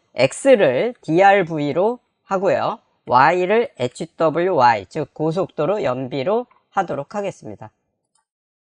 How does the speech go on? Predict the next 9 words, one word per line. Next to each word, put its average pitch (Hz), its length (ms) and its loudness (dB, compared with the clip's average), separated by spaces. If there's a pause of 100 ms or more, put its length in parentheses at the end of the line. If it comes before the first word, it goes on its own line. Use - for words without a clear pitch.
(160)
다음에 160 560 2
그래프를 156 720 -2
출력을 175 600 -2
해보도록 156 500 -8
하죠. 113 260 -14 (500)
이렇게 180 240 0
해서 240 140 0
실행을 262 640 4 (340)
해보면요. 170 680 -4